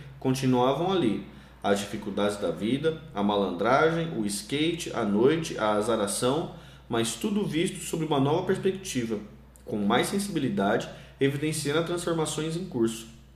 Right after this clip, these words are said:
Estávamos passando por todas essas mudanças juntos. Estávamos crescendo como indivíduo e, dentro do nosso relacionamento,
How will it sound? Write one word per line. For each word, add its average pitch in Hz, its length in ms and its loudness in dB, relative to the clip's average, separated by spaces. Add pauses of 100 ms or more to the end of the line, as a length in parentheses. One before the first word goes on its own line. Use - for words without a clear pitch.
(460)
Estávamos 135 460 2
passando 131 380 0
por 131 160 -2
todas 151 260 0
essas 165 260 0
mudanças 123 440 -2
juntos. 101 480 -4 (360)
Estávamos 131 480 2
crescendo 131 540 -2
como 135 240 0
indivíduo 117 680 0 (400)
e, 117 340 2
dentro 139 340 0
do 127 80 0
nosso 156 260 2
relacionamento, 131 760 2